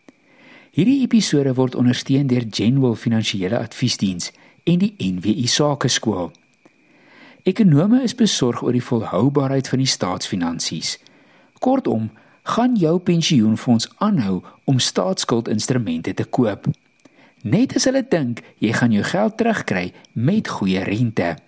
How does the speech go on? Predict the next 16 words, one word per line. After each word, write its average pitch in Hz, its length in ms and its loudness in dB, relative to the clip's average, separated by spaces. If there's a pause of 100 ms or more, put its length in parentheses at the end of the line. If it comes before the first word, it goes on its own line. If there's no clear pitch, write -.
(880)
Ons 208 240 2
weet 240 220 2
daarom 127 320 2
dat 120 120 2
daar 127 160 0
al 123 100 0
die 120 140 2
laaste 190 480 0
twee 165 260 2
jaar 95 300 0
'n - 80 -2
proses 202 480 2
van 214 180 2
fiskale 190 560 0
konsolidasie 113 840 0
plaasvind. 98 680 -4